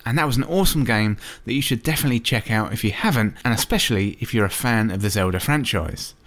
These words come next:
The Shin Megami Tensei announcements are really interesting, and it's always great to see new games and existing franchises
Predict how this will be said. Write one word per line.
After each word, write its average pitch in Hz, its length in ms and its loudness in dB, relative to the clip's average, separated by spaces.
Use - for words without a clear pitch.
The - 60 2
Shin 208 200 4
Megami 160 380 2
Tensei 143 420 0
announcements 135 500 0
are 113 100 2
really 117 220 2
interesting, 101 760 -2
and 120 80 -2
it's 123 120 -2
always 160 280 4
great 131 220 -2
to 123 80 -4
see 113 200 0
new 143 240 2
games 107 380 0
and 110 140 -4
existing 120 400 -2
franchises 107 760 0